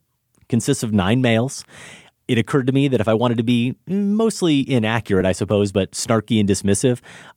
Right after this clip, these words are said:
I could say, thinking about Liv Tyler's Arwen and Blanchett's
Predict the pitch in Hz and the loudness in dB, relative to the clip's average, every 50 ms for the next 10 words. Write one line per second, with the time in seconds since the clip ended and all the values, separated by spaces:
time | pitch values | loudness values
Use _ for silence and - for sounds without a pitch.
0 | _ - 107 110 - - - - 117 107 95 95 - - - - 117 107 104 104 | _ 0 0 0 0 -2 -4 -2 0 0 0 -2 -6 -4 -2 0 2 2 2 2
1 | 104 98 92 - - - 117 107 - 113 107 104 92 101 98 98 95 95 - - | 2 0 0 -2 -2 -2 -2 -2 0 0 0 0 2 2 2 2 2 0 -2 -4
2 | - 107 101 90 - - 104 98 95 95 90 82 92 98 98 101 101 101 101 98 | -4 -2 -2 -2 0 0 0 2 2 0 0 0 0 0 2 2 2 2 2 2
3 | 98 98 90 85 80 80 90 92 92 92 - 98 90 80 - - | 0 0 -2 -4 -4 -4 -2 -2 -2 -2 -2 -4 -4 -4 -8 -12